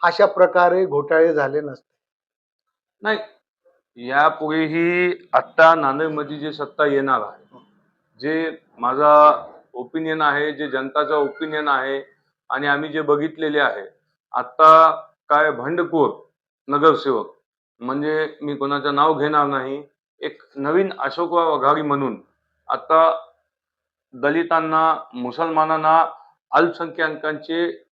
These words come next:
Speaker 2: डोळ्यात माठी नाही, मिरची
Speaker 1: धूळ
Speaker 2: टाकून,
Speaker 1: धूळ फेकून, हा.
Speaker 2: हा,
Speaker 1: मिरची.
Speaker 2: धूळ फेकून नाही,
Speaker 1: हा.
Speaker 2: मिरची फेकून,
Speaker 1: मिरची, हा.
Speaker 2: मिरची फेकून आता नवा राजकारण होणार आहे. हम्म? या, आता तुमचं हे आंदोलन जनतासाठी आहे,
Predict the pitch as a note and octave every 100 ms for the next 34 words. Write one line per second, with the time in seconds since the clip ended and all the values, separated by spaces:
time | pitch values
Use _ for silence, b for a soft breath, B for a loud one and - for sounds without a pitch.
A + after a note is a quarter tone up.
0 | _ B2+ D3 E3+ D3+ - - _ _ _
1 | _ _ _ _ B2 D3 - G3+ G3 F#3
2 | G3 - _ - C3+ D#3+ F3+ F3+ A3+ G3
3 | F#3 D#3+ A2+ C#3 C#3+ D3+ D3 C#3+ C3+ B2+
4 | B2 - _ _ C#3+ F#3+ D#3+ C#3 E3+ A#3+
5 | A3 A#3 A#3 B3 A#3 F3 C3 C3+ E3+ G#3+
6 | C4+ B3+ G3 D3+ - - - C#3+ - -
7 | _ _ _ - C#3 F#3+ F#3 A#3 F#3 G3+
8 | G3+ A3 A3 - - F#3 F#3 E3 E3 F#3
9 | E3+ D#3+ - D3+ D3 E3 F3+ _ _ -
10 | F3 F3 C3+ G2+ - _ _ _ _ _
11 | _ _ C#3 E3+ E3 _ _ _ B2+ D3+
12 | D3 - C#3+ D3+ D3 D#3 D#3+ D3+ D#3 C#3
13 | C#3 D#3 D#3+ E3 D#3+ _ _ _ B2 C3+
14 | D3 E3+ D#3+ D#3+ E3 D#3+ D3+